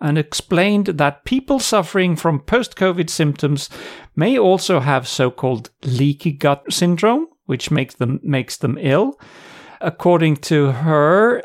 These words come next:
the leaky bowels caused inflammation in the body, and the inflammation can be cured with eating anti-inflammatory foods. So all the patients were encouraged to try raw food diet, food that hasn't been heated above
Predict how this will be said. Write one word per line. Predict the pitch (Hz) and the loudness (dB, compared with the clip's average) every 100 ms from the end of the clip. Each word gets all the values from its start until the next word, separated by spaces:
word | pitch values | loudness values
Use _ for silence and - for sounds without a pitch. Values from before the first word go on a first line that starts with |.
| 180 | -6
the | 147 165 | 0 0
leaky | 143 165 165 - | 2 0 -2 -2
bowels | 127 139 143 175 196 - | -2 2 2 2 0 -6
caused | - 156 139 - - - | -2 -2 0 -6 -12 -12
inflammation | - 139 - 143 139 123 151 | -2 -2 0 0 0 0 0
in | 123 113 | 0 -2
the | |
body, | 104 165 202 233 240 247 | -2 0 2 2 -2 0
and | 135 | -2
the | 127 | -2
inflammation | 123 - 143 156 165 180 | -4 -2 -2 0 0 0
can | 151 147 131 | 0 -2 -2
be | 127 | -4
cured | - - 220 233 202 - - - | -6 0 4 4 0 -10 -20 -2
with | 151 143 | -2 -2
eating | 220 208 - 254 269 | -4 -4 0 0 0
anti-inflammatory | - 139 185 180 220 170 170 180 175 185 - 160 147 143 147 _ | -2 -2 -2 -2 -2 0 0 -2 0 0 -2 0 2 2 -2 _
foods. | - 269 190 123 113 - - - - - - - - | -6 -2 0 -2 -6 -10 -12 -20 -20 -20 -20 -20 -14
So | 240 151 139 | -4 -2 2
all | 160 | 0
the | 185 | 0
patients | - 196 196 202 160 | 0 2 2 0 0
were | 156 | 0
encouraged | 139 127 143 135 131 - - | 0 0 0 0 -2 -6 -6
to | 143 | -6
try | - 147 127 120 | -2 -2 0 0
raw | 110 135 190 | 0 2 2
food | 196 - 214 196 170 | 2 0 0 0 0
diet, | 185 190 185 190 196 190 - | 2 4 2 2 0 -2 -18
food | - 165 147 135 | -6 0 2 2
that | 123 | 0
hasn't | 120 131 135 113 | -2 -2 -4 -2
been | 120 120 110 | -4 -4 -4
heated | 123 113 120 | -4 -4 -6
above | 120 110 - | -4 -6 -8